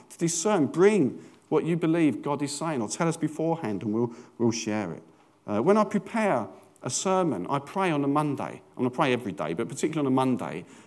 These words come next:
after the Sunday. I say, "Right, God, what is it you're saying to your people for this Sunday?" And you know what happens? It's, it's almost,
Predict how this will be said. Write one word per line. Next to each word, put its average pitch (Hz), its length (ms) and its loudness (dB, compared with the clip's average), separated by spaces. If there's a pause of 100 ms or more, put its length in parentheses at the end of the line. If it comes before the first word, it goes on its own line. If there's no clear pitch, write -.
after 123 280 0
the 113 80 -4
Sunday. 123 360 0
I 104 40 -4
say, 127 140 -4
"Right, 131 240 0
God, 135 160 2
what 160 220 0
is 196 160 2
it 180 60 2
you're 170 180 0
saying 147 540 -4 (340)
to - 100 -4
your 139 100 4
people 147 360 0
for 117 160 -8
this 127 200 -4
Sunday?" 110 480 -4 (300)
And 185 120 0
you 208 60 4
know 214 40 6
what 233 160 2
happens? 165 640 -4 (280)
It's, 170 180 4
it's 175 180 2
almost, 208 340 4